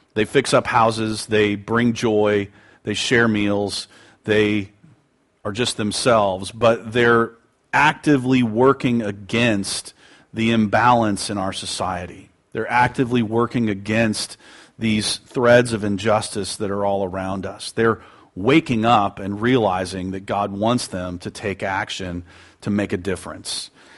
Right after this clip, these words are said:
And so our first step, if we're listening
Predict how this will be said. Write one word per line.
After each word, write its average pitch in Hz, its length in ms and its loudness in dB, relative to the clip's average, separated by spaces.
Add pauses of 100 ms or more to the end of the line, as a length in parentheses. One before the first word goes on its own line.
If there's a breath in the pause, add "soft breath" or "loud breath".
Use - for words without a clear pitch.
(240 loud breath)
And - 120 -2
so 147 400 8 (1400)
our 147 160 4
first 196 500 4
step, 120 520 2 (180)
if 117 180 -8
we're 127 120 4
listening 117 720 2